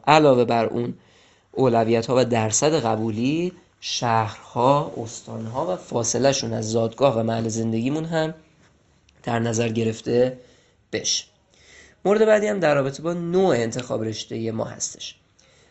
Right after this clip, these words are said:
حالا نحوه انتخاب رشته‌ای که بنده انجام می‌دم به این شکله که نمی‌دونم به انتخاب رشته سنجش سر زدید یا نه. یه بانک‌های اطلاعاتی دارن که درصد دقیق قبولی رو عنوان می‌کنه.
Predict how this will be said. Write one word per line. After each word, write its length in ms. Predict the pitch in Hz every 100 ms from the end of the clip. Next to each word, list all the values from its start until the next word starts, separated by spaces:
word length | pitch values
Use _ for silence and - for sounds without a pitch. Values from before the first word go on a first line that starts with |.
| _ 117
حالا 160 | 123
نحوه 360 | 135 123 131 165
انتخاب 320 | 143 127 113
رشته‌ای 260 | 113 147 120
که 80 |
بنده 280 | 110 110 107
انجام 340 | - 110 110 107
می‌دم 220 | 131 160
به 80 | 147
این 120 | 151
شکله 340 | 151 135 123
که 120 | -
نمی‌دونم 440 | 143 143 113 110 110 - _ _ - 117
به 460 | 120 117 113 110 -
انتخاب 300 | 117 117 113
رشته 180 | 113 -
سنجش 420 | 110 117 113 113
سر 240 | - 117 110
زدید 320 | 107 110 110
یا 140 | 113
نه. 340 | 113 127 147 202
یه 80 | 254
بانک‌های 360 | 185 165 180 175
اطلاعاتی 440 | - 131 120 147
دارن 220 | 156 160
که 80 | 151
درصد 520 | 135 117 117 135 147
دقیق 520 | 131 123 151 120 113 - _ _ _ _ -
قبولی 460 | 117 113 113 127
رو 300 | 143 156 165 -
عنوان 400 | 123 113 104 -
می‌کنه. 260 | - -